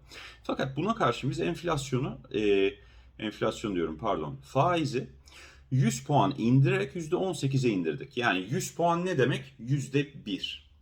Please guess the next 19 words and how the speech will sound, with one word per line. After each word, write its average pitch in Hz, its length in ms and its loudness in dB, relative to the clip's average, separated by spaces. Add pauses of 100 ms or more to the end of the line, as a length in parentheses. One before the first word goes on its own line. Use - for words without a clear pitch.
(200)
Yani 139 220 -2
faizler 135 360 2
yüzde 127 240 0
on 120 120 -2
sekize - 400 -8
indi. - 280 -12 (760)
Şimdi - 500 2
burada 180 540 2
ne 185 120 0
oldu 143 340 4
peki? 95 420 -6 (120)
Reel 135 400 2
faiz 143 460 2
arkadaşlar, 85 640 -4
yani 113 420 2 (400)
politik - 420 0
faizin 95 480 2
enflasyona 113 720 2
oranı 131 420 4